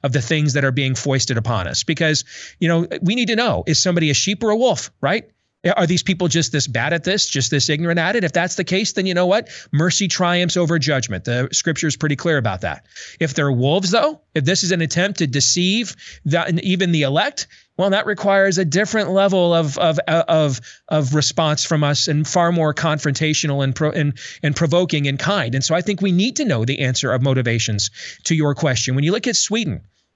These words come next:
I think what happened in Sweden, Allie, is just when, when, when we heard a lot of lefties and stuff growing up and, and all these years talk about science and, and, and, and socialism,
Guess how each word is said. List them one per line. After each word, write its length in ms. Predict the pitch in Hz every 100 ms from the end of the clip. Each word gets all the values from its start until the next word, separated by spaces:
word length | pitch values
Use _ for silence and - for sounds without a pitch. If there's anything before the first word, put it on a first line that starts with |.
| -
I 100 | 202
think 240 | 320 330
what 120 | 220 170
happened 360 | 185 175 160
in 60 | 143
Sweden, 440 | - 165 175 110 127
Allie, 320 | 117 123 135
is 220 | 151 139
just 280 | 180 170 - - _ _ -
when, 200 | 175 180
when, 220 | 185 180
when 160 | 185 180
we 100 | 202
heard 220 | 175 285
a 60 | 294
lot 240 | 226 208
of 80 | 190
lefties 480 | 147 170 170 180 165
and 100 | 160
stuff 380 | - 165 131 -
growing 280 | 156 156 151
up 220 | 160 156
and, 220 | 120 127
and 140 | 127 151
all 140 | 165
these 200 | 156 143
years 260 | 147 151 -
talk 240 | 143 143
about 280 | 139 127 -
science 680 | - 175 185 180 180 170 131
and, 220 | 110 110 - -
and, 340 | 139 139 139 -
and, 240 | 139 147
and 160 | 143 135
socialism, 880 | - 196 196 190 185 170 175 175